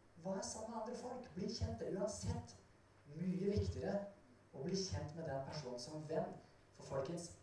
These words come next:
giftehverdagen, det er å være venner, faktisk. Det er det det går ut på. Hvordan snakker dere sammen? Øv deg på det når det er masse andre folk til stede. Ikke vær et dårlig forbilde på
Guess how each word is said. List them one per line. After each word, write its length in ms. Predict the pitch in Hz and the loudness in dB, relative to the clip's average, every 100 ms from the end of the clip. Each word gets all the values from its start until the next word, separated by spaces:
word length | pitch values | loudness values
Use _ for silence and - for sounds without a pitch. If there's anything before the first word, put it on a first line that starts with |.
| - - - 120 | -18 -20 -16 -6
giftehverdagen, 1000 | 156 151 - 117 113 - 101 - - - - - - - - | -2 -2 -4 -4 0 2 2 2 4 2 0 -10 -20 -10 -2
det 100 | - | 2
er 80 | |
å 80 | - | 4
være 200 | - 120 | 4 2
venner, 380 | 117 101 127 156 147 | 2 0 0 -2 -2
faktisk. 420 | 147 151 185 - - - - | -6 -6 -6 -8 -10 -20 -16
Det 100 | 120 | -10
er 100 | 120 - | -6 0
det 160 | 117 | 2
det 80 | 147 | 2
går 140 | 151 - | 0 -2
ut 100 | - | 0
på. 120 | 160 151 - - - - - - - - 131 | 0 0 -4 -18 -20 -20 -20 -20 -20 -16 -12
Hvordan 380 | 131 120 123 139 | -8 -4 -2 -2
snakker 580 | - 165 160 - 117 113 | -4 -6 -12 -14 -8 -6
dere 120 | 113 | -4
sammen? 380 | - 160 185 - - - - - | -2 -4 -4 -6 -12 -20 -20 -10
Øv 340 | 143 160 190 190 | -2 2 4 6
deg 200 | 196 190 | 4 4
på 120 | 220 | 0
det 140 | 240 240 - - - - - | -2 -4 -8 -16 -20 -20 -12
når 100 | 143 | -2
det 80 | 180 | 2
er 80 | 196 | 2
masse 240 | 202 - 214 | 0 0 0
andre 220 | 202 196 | 0 2
folk 180 | 202 202 | 2 2
til 80 | 196 | 2
stede. 420 | 240 220 214 220 - - - - - - - - - - - - - | 2 4 4 0 -2 -10 -18 -20 -20 -20 -20 -20 -20 -20 -20 -16 -8
Ikke 440 | 175 - - 185 196 - - - - - | -6 -4 2 4 4 2 -8 -18 -16 -2
vær 160 | 147 - | 2 2
et 160 | - | 0
dårlig 260 | 185 - 139 | 0 0 0
forbilde 460 | 170 127 117 113 - | 0 0 2 0 2
på 160 | 151 | 4